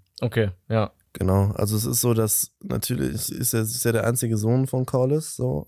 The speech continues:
Speaker 2: und er will natürlich, dass seine Linie und sein Name fortbestehen. Deswegen sagt er, jo, wenn, ne, also die,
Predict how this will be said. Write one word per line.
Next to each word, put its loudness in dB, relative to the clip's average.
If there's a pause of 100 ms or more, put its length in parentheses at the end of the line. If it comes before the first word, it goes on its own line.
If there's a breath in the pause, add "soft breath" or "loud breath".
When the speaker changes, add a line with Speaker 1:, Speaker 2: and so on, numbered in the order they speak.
Speaker 2:
und 2
er 2
will 4
natürlich, 0
dass 0
seine 4
Linie 2 (220)
und 0
sein 2
Name 2
fortbestehen. -4 (920)
Deswegen 0
sagt 0
er, 2
jo, 2
wenn, 0 (500)
ne, 0
also -2
die, -4